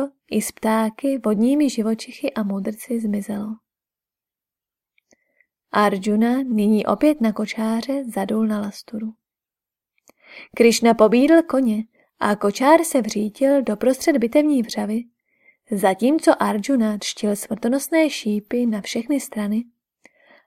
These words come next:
a působil v nepřátelských řadách zmatek jako bouře bičující oceán. Kurovci byli odraženi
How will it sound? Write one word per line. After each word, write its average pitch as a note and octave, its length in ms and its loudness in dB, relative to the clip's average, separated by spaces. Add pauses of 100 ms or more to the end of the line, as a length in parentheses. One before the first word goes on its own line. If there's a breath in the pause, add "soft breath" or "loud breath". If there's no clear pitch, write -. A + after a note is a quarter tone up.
a G#3 140 0
působil D4 580 6
v A3+ 60 0
nepřátelských C4+ 840 2
řadách B3 360 2
zmatek G#3 480 -4 (600)
jako F#3+ 300 -2
bouře G3 480 -2
bičující A3 640 -4
oceán. G#3+ 600 -8 (1900)
Kurovci A3 580 6
byli E4+ 220 6
odraženi A3+ 680 2